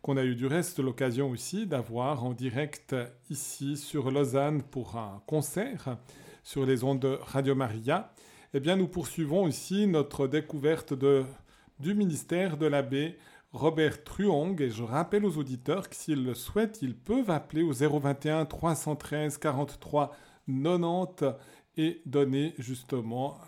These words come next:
un témoignage ou poser une question ou peut-être aussi confier une intention de prière à l'abbé Robert. On va poursuivre un peu la découverte de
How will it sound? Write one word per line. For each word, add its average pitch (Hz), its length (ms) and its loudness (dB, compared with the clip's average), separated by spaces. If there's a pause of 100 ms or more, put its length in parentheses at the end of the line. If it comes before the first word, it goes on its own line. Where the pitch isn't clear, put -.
un 165 160 0
témoignage 135 720 -2
ou 143 80 -6
poser 196 320 -4
une 160 100 0
question 131 720 -4 (140)
ou 175 260 -4 (120)
peut-être 170 400 -4
aussi 165 220 -6
confier 151 380 -4
une 139 120 0
intention 131 440 -4
de 127 60 -8
prière 123 420 -6
à 131 80 -2
l'abbé 131 360 -4 (400)
Robert. 135 680 0 (440)
On 147 80 2
va 165 140 6
poursuivre 170 540 0
un 160 80 4
peu 156 180 2
la 135 140 4
découverte 143 800 2 (200)
de 120 500 0